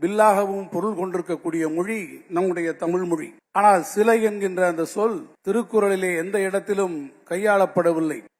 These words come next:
ஒரு இடத்திலே வள்ளுவர் "கல் நின்றவர்" என்று சொல்லுகிறார். அது சிலையாக அல்லாமல் நடுகல்லாக ஒரு போர் வீரனுக்கு எழுப்பக்கூடிய வா-, அந்த வார்த்தையாக அவர் அதை பயன்படுத்தி இருக்கிறார்.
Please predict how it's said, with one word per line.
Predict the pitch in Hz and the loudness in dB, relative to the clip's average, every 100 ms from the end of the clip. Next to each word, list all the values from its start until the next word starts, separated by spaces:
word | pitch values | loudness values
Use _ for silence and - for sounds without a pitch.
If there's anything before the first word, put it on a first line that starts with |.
| 170 | -4
ஒரு | 175 | 0
இடத்திலே | 196 220 220 196 | 2 2 2 2
வள்ளுவர் | 175 214 208 233 160 - | 0 0 0 -2 -4 0
"கல் | 202 233 247 | 6 6 4
நின்றவர்" | 220 214 208 208 196 196 185 - | -2 -2 0 0 2 0 0 -6
என்று | 196 190 226 220 165 139 | -6 -2 2 2 0 -8
சொல்லுகிறார். | - 208 196 170 156 123 _ _ - | -10 -8 -6 -4 -4 -6 _ _ -2
அது | 180 175 160 151 | 0 2 -2 -4
சிலையாக | 185 202 214 208 185 | -2 2 4 4 4
அல்லாமல் | 180 185 175 196 202 - 131 | 2 4 4 4 -4 -10 -4
நடுகல்லாக | 165 226 220 214 208 196 190 185 | 0 4 4 6 4 6 4 2
ஒரு | 170 165 | -2 -4
போர் | 175 233 | 2 2
வீரனுக்கு | 220 208 196 190 175 180 175 165 | 4 0 0 -4 -2 0 0 0
எழுப்பக்கூடிய | 196 220 208 208 196 180 | -2 0 -2 -2 -4 -2
வா-, | 170 170 170 - | 0 0 -2 -4
அந்த | 175 175 | -4 -2
வார்த்தையாக | 165 190 196 190 165 | 2 0 2 0 2
அவர் | 185 175 | 0 0
அதை | 165 160 160 | -4 -4 -6
பயன்படுத்தி | 180 180 170 160 165 | -6 -6 -6 -8 -10
இருக்கிறார். | 156 - 147 127 | -12 -10 -10 -10